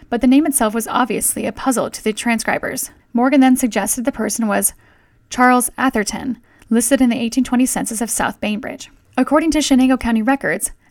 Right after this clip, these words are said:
Atherton held deed land on South Bainbridge lots sixty and sixty-three in eighteen nineteen and eighteen twenty-four, respectively. However, the court record is unclear about the location of the digging, stating only that Smith looked in his stone for the Deacon,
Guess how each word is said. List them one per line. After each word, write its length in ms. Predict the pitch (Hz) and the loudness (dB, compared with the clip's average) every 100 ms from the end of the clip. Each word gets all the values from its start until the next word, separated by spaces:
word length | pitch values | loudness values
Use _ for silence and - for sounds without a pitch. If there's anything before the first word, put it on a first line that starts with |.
| - | -2
Atherton 380 | 277 302 285 294 | -2 0 2 2
held 320 | 208 214 202 | 2 0 -2
deed 240 | 240 262 | -2 -2
land 260 | 233 202 208 | -2 -4 -2
on 160 | 220 226 | -2 -2
South 320 | - 226 - | 0 -2 -2
Bainbridge 400 | 254 220 226 - | -6 -4 -6 -4
lots 280 | 196 - - | -4 -4 -4
sixty 460 | 240 - 262 277 | -6 -6 -2 -2
and 100 | 254 | -2
sixty-three 640 | - 220 190 - 202 233 - _ _ - | -4 -6 -8 -8 -10 -10 -12 _ _ -6
in 120 | 226 | -4
eighteen 300 | 214 - 254 | -2 -2 0
nineteen 420 | 247 226 240 240 | 0 -2 -2 -2
and 100 | 254 | 0
eighteen 220 | 208 220 208 | -2 -4 -4
twenty-four, 420 | 214 208 - 190 | -4 -6 -6 -6
respectively. 640 | 214 - 226 - - - - _ _ _ _ - - _ _ | -6 -6 -10 -12 -14 -14 -18 _ _ _ _ -20 -20 _ _
However, 380 | - 226 208 269 | -2 0 2 2
the 120 | 277 | 0
court 240 | - 285 254 | 0 0 2
record 280 | 220 254 254 | -2 -2 -2
is 140 | 254 | 0
unclear 400 | 277 277 226 202 | 2 2 2 -2
about 200 | 202 220 | 0 -2
the 80 | 240 | -2
location 420 | 240 247 208 240 | -2 -4 -6 -4
of 60 | 233 | -4
the 80 | 233 | -4
digging, 420 | 254 254 247 - - - - - | -4 -4 -10 -12 -16 -20 -20 -14
stating 400 | - 269 262 262 | 0 4 6 6
only 220 | 269 311 | 4 4
that 160 | 269 - | 2 2
Smith 240 | 269 254 | 2 4
looked 180 | 285 302 | 0 2
in 60 | |
his 120 | 302 - | 2 2
stone 260 | 247 233 | 0 0
for 100 | 226 | -2
the 80 | 247 | -4
Deacon, 440 | - 233 277 254 | -4 -6 -8 -10